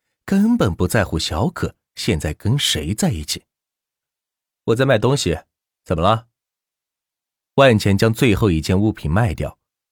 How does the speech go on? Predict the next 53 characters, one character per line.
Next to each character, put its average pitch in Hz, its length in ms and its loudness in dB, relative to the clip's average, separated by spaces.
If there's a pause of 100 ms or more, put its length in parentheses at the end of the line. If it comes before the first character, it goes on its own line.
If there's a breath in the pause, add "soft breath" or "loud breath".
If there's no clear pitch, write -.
(120)
拍 - 120 -2
了 175 120 2
拍 190 200 -2
手， 98 320 -4 (280)
一 85 240 -2
副 104 180 -4
大 104 260 -2
功 107 200 -2
告 117 240 -2
成 - 260 -8
的 117 60 -4
样 123 260 -4
子。 - 220 -12 (1120)
小 117 260 4
可 104 140 0
难 110 200 4
以 90 100 2
置 92 200 0
信 110 160 -2
地 78 80 -2
看 82 180 -4
着 78 80 -4
万 85 220 -2
钱， - 320 -12 (580)
前 180 240 2
两 151 260 2
天 127 160 0
还 107 140 0
见 107 260 0
他 98 140 0
在 98 100 -2
售 117 220 0
楼 82 140 0
中 101 180 0
心 120 180 -4
买 104 140 -2
豪 80 240 -4
宅， 78 320 -6 (480)
怎 95 120 0
么 87 80 2
今 139 280 0
天 80 280 -4 (240)
就 110 140 0
在 92 120 -2
跳 143 300 -2
蚤 85 120 -6
市 143 260 -2
场 85 160 -6
卖 120 160 -2
东 127 260 0
西 - 140 -2
了 85 100 -2
呢？ 76 220 -10